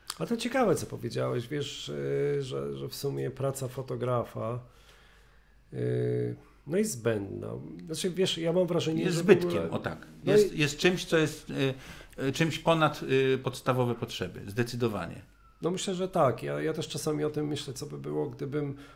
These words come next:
Speaker 1: urodził się, nie wiem, sto, dwieście, trzysta lat temu, kim bym był,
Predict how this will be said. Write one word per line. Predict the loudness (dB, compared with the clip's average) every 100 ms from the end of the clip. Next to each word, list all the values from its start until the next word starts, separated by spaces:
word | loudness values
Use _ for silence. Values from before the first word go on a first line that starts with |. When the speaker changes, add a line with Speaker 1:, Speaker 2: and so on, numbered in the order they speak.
| -12
Speaker 1:
urodził | -4 0 0 -2 -6
się, | -6
nie | -4 -4
wiem, | -4
sto, | -6 -4 -2
dwieście, | -2 -6 -6 -8
trzysta | -10 -12 -6 -4
lat | -4 -6
temu, | -6 -4 -4 -4 -6
kim | -6 -6
bym | -4 -6 0
był, | 4 4 2